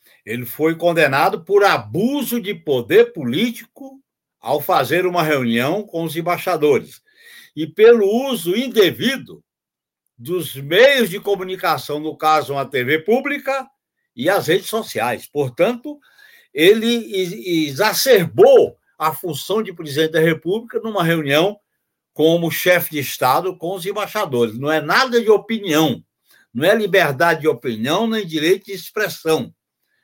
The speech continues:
Foi um crime de abuso do poder político. O governante não pode abusar da sua função política,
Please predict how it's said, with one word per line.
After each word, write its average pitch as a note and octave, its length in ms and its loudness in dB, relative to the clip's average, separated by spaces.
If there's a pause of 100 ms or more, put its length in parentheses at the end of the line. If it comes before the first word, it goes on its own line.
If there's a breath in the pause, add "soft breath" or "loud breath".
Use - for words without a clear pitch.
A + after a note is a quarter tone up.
(140)
Foi E3+ 320 0
um E3 200 -4
crime G3+ 360 -2
de F3 140 0
abuso F#3 680 0
do A3+ 120 2
poder G3 300 2
político. E3+ 560 -2 (440 soft breath)
O D3+ 120 -4
governante F#3 800 4
não C4 220 -4
pode E3 560 0
abusar D#3+ 800 -4
da E3 200 -6
sua B3 580 -4 (240)
função A#3 680 0
política, G#3 720 -2